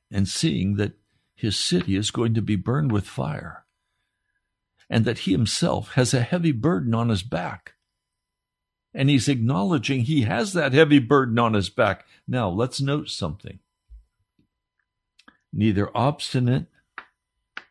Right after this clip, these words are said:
nor Pliable have a burden on their backs.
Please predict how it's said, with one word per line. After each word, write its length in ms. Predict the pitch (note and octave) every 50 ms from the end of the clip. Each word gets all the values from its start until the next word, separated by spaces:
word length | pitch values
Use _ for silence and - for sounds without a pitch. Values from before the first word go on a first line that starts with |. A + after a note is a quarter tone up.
| _ _ _ _ _ _ _ _ _ _ _ _ _
nor 280 | - G2 G#2 A#2 B2 B2
Pliable 720 | - - C3 B2 F#2+ E2+ D#2+ C#2+ - - - - - _ _ _ _ _ _ _ _ _ _ _ _ _ _ _ _ _ _ _ _ _ _ _ _ _ _ _ _
have 140 | - F2+ F2
a 60 | F2+
burden 460 | D2+ E2 G2 A#2 A2+ G2 E2 E2+ E2+
on 140 | E2+ D#2+ E2
their 160 | E2 E2+ F2+
backs. 640 | E2 D#2+ F2 E2 D#2 D#2 - _ - - - - -